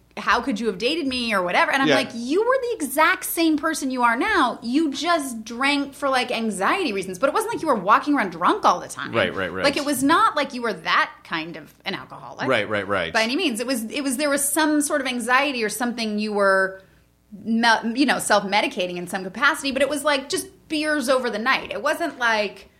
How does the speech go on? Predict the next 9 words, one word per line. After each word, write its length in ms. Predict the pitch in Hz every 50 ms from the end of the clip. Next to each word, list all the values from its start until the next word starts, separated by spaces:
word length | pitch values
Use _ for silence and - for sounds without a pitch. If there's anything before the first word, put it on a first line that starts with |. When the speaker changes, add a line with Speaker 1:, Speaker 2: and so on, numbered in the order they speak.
| _ _ _ _ - _ _ _
Speaker 1:
there 100 | 285 277
was 180 | 240 254 220 214
no, 460 | 233 233 247 285 285 285 285 277 269
like, 180 | 254 233 202 185
hitting 380 | - - 214 240 240 254 240 226
the 80 | 220
bottom 760 | 185 208 208 226 220 220 214 185 175 170 160 160 151 156 147 151 -
or, 200 | 214 208 208 202
like, 340 | 196 185 175 165 165 -